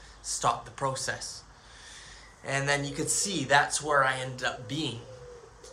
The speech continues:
about a year, couple months before that, okay? A year and two, three months is when that photo, first photo was taken.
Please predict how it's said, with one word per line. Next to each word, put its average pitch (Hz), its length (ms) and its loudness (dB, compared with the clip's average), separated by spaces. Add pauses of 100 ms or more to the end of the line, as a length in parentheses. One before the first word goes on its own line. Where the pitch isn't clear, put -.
(260)
about 120 420 -4
a - 40 -8
year, 127 560 0 (540)
couple 123 260 0
months - 560 -2 (220)
before 123 340 -4
that, 110 300 -6
okay? 135 340 -2 (600)
A - 20 -12
year 123 220 2
and 120 180 -6
two, 123 220 -8
three 127 220 -6
months 117 380 -4
is 110 100 -12
when 113 140 -6
that - 180 -10
photo, 113 340 -6 (120)
first - 240 -6
photo 117 180 -2
was 113 140 -8
taken. 123 400 -4